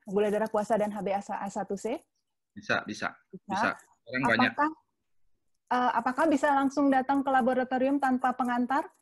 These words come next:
Speaker 1: Minta
Speaker 2: Bisa.
Speaker 1: sendiri gitu? Bisa.
Speaker 2: Bisa.
Speaker 1: Baik.
Speaker 2: Bisa.
Speaker 1: Baik. Terima kasih, Dok.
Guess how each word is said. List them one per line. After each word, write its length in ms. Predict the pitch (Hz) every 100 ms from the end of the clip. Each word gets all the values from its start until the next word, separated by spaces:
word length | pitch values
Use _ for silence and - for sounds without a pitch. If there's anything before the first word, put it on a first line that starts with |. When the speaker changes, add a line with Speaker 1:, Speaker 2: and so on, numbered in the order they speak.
| _ _ -
Speaker 1:
Minta 240 | 240 226
Speaker 2:
Bisa. 160 | 220 226
Speaker 1:
sendiri 240 | 233 285
gitu? 240 | 285 330 - _ _ _
Bisa. 320 | - 185 160 -
Speaker 2:
Bisa. 260 | 104 120
Speaker 1:
Baik. 160 | 139 151 _ _ _ - - _
Speaker 2:
Bisa. 220 | 110 -
Speaker 1:
Baik. 160 | 151 147 _ _ _ _ _ _ _ _
Terima 180 | 190 180
kasih, 180 | 170 185 180
Dok. 160 | 185